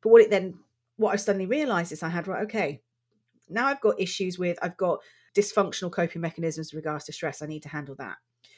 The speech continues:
Those dysfunctional coping mechanisms have now led to binge eating and an incredibly unhealthy relationship with food that is actually now causing me mental health issues and physical health issues.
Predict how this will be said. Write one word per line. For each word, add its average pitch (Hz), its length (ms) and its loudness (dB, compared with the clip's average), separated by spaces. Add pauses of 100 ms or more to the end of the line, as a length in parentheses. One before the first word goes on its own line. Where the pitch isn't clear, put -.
(240)
Those 214 180 6
dysfunctional 196 500 -4
coping 180 280 -6
mechanisms 156 520 -6
have 156 140 -12
now 156 180 -4
led 151 240 -4 (220)
to 147 320 -2 (360)
binge 175 280 -4
eating 156 320 -8
and 151 80 -6
an 143 60 -10
incredibly 170 520 -4
unhealthy 170 480 -4
relationship 151 400 -4
with - 120 -12
food 202 340 0
that - 100 -4
is 160 80 -6
actually - 280 -8
now 160 120 -4
causing 160 400 -10
me 156 80 -8
mental 160 320 -10
health 156 220 -6
issues 151 280 -10
and 147 200 -10
physical 175 320 -4
health 139 240 -8
issues. 117 400 -10